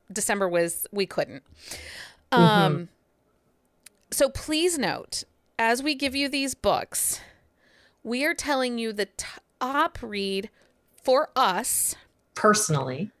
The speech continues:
Speaker 1: Personally. <laughs> Not highest rated out there, not highest hyped. This is a book that Leah and I, we loved personally, that was published that month.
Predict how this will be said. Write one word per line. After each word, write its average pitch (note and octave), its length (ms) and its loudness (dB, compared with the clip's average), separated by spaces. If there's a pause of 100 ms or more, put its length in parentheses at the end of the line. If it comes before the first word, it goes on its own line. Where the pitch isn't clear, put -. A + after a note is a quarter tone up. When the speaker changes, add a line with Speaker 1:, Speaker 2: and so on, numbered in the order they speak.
(160)
Speaker 1:
Personally. G3 720 0 (320)
<laughs> - 400 -10
Not A3 240 0
highest C#4 420 0
rated C4+ 580 4 (180)
out A3 280 0
there, A3+ 500 2 (400)
not G#3+ 240 0
highest G#3 400 0
hyped. C#4 580 -2 (580)
This A3+ 240 0
is C4+ 80 -6
a C#4 80 4
book A3 300 -2
that - 180 -2
Leah A#3 340 0
and C#4+ 120 2
I, F#3+ 540 -2 (1120)
we A3 260 0
loved G3+ 480 -2
personally, D#3+ 720 -2 (800)
that G#3 160 2
was G#3+ 160 0 (100)
published A#3+ 720 0 (320)
that G3 420 -2
month. F#3+ 720 -2